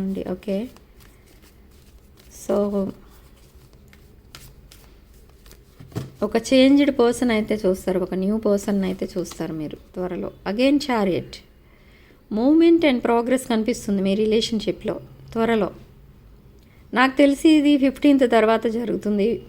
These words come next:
ఫుల్ మూన్ తర్వాత మేజర్ షిఫ్ట్ అయితే రాబోతుంది మీ రిలేషన్‌లో. And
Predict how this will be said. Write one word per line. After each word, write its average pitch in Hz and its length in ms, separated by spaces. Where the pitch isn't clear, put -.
ఫుల్ 269 240
మూన్ 285 220
తర్వాత 214 320
మేజర్ 240 380
షిఫ్ట్ 233 300
అయితే 208 240
రాబోతుంది 196 500
మీ 185 160
రిలేషన్‌లో. 196 540
And 156 100